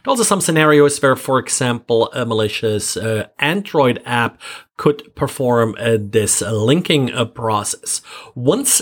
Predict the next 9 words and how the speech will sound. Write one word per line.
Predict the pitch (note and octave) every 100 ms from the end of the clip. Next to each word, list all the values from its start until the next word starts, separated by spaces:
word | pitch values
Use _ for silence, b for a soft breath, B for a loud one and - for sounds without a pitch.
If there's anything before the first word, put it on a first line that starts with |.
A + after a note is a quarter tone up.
| -
the | D#3 D3 C#3
additional | C3 D3+ - D3 C3+ C3 B2 A#2+
account | A#2 A2+ - C3 C3 C3
is | A2+ G#2+
linked | A#2 C3 E3+ - C3
to | - C3+
the |
Google | B2+ A#2+ A2+ G#2+
Home | - - A#2 A2 G#2